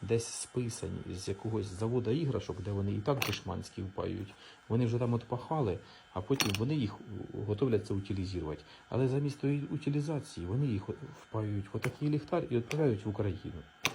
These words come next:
Що роблю я? Я отримую такий ліхтар. Я випаюю цю батарею, ставлю замість неї хорошу корейську батарею, яка от пахуватиме,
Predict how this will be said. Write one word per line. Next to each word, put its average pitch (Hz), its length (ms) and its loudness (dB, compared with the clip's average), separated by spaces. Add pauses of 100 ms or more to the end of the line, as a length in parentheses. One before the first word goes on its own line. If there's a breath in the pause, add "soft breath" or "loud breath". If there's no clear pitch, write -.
(200 loud breath)
Що - 200 6
роблю 123 280 4
я? 80 180 2
Я 117 140 4
отримую 135 400 4
такий 104 300 0
ліхтар. 101 380 -4 (360 loud breath)
Я 127 140 4
випаюю 131 600 2
цю - 160 -8
батарею, 101 540 -2 (380 loud breath)
ставлю 120 460 0
замість 101 380 0
неї 90 300 -2
хорошу 127 580 0
корейську 107 640 2
батарею, 101 540 0 (1000 loud breath)
яка 107 240 0
от 101 160 0
пахуватиме, 95 760 0